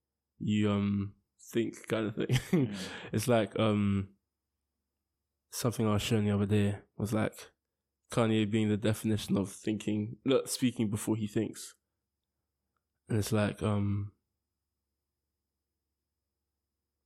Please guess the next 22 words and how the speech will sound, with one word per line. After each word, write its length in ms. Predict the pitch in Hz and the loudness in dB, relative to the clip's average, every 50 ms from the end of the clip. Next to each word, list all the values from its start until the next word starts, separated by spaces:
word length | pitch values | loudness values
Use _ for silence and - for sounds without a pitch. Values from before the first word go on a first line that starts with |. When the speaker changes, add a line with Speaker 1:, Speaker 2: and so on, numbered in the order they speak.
| _ _ _ _ _ _ _ _ _ _ _ _ _ _ _ _ _ _ _ _ _ _ _ _ _ _ _ _ _ _ _ _ - | _ _ _ _ _ _ _ _ _ _ _ _ _ _ _ _ _ _ _ _ _ _ _ _ _ _ _ _ _ _ _ _ -4
Speaker 1:
you 220 | - 170 123 123 | 0 2 4 4
are 60 | 123 120 | 4 4
fueled 480 | - - 143 139 131 131 123 107 - | 2 2 2 4 4 4 2 0 0
by 380 | - 113 107 104 104 101 101 101 - _ _ _ _ _ _ _ _ - | 2 2 4 4 2 2 -2 -4 -12 _ _ _ _ _ _ _ _ -6
the 100 | - 110 | -4 0
world 280 | 104 104 101 - 190 101 | 0 2 2 2 2 2
you 120 | 104 104 | 2 2
are 200 | 101 101 202 202 | 2 4 4 4
in. 240 | 202 196 196 98 - _ _ _ _ _ _ _ _ _ _ _ _ _ _ _ _ _ _ _ _ _ _ - | 2 2 0 -4 -8 _ _ _ _ _ _ _ _ _ _ _ _ _ _ _ _ _ _ _ _ _ _ -2
And 160 | 113 113 110 | 0 2 4
as 140 | 107 104 101 | 2 2 2
such, 720 | - - - 127 117 107 - - - - - - - - _ _ _ _ _ _ _ _ _ _ _ _ _ _ _ _ _ _ _ _ _ _ _ _ _ _ _ _ - | 2 2 4 4 4 2 2 -2 -4 -4 -4 -4 -6 -12 _ _ _ _ _ _ _ _ _ _ _ _ _ _ _ _ _ _ _ _ _ _ _ _ _ _ _ _ -8
the 80 | - - | -6 -2
kind 180 | - 120 117 | 0 2 2
of 80 | 110 - | 2 0
subjugation 920 | - - 127 107 - - 113 104 - 113 110 107 101 - - 110 113 113 _ _ _ _ _ _ _ _ _ _ _ _ _ _ _ _ _ _ _ _ _ _ _ _ _ _ - | 2 0 0 0 0 -4 -6 -2 0 2 2 2 0 0 -2 -4 -6 -6 _ _ _ _ _ _ _ _ _ _ _ _ _ _ _ _ _ _ _ _ _ _ _ _ _ _ -4
that 240 | - 104 - - - _ _ _ - | -4 -2 -2 -4 -8 _ _ _ -4
we 180 | - 110 117 | -2 0 0
experience 400 | 107 98 - - 120 113 107 104 | 0 0 0 0 0 0 0 0
in 100 | 113 107 | 0 0
this 200 | 107 107 98 - | 2 0 0 0
world 340 | - 104 101 104 - - - | 0 0 0 0 -2 -6 -8